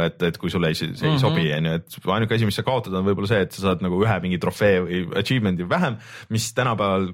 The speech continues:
Speaker 1: keda huvitab. Et, äh, tegelikult võiks olla alati need raskusastmed lahti, ma arvan, et Rein on ka minuga nõus.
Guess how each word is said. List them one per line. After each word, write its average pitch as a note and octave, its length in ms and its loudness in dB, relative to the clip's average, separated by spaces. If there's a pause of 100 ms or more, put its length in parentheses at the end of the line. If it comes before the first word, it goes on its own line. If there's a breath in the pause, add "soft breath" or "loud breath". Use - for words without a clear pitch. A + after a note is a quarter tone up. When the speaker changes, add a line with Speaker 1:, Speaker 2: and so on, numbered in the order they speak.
(200)
Speaker 1:
keda G#2 200 2
huvitab. F#2+ 340 -2 (360 loud breath)
Et, F#2 280 -2
äh, G2+ 720 2 (400)
tegelikult D#3+ 320 -2
võiks G#2+ 100 0
olla C3+ 220 2
alati G2+ 240 0
need F2+ 160 0
raskusastmed F#2+ 480 -2
lahti, G#2+ 340 -4
ma F#2 120 -4
arvan, F#2 120 2
et F#2 80 -2
Rein A#2 180 0
on F2+ 80 0
ka F#2 80 0
minuga E2 220 0
nõus. D#2+ 220 -8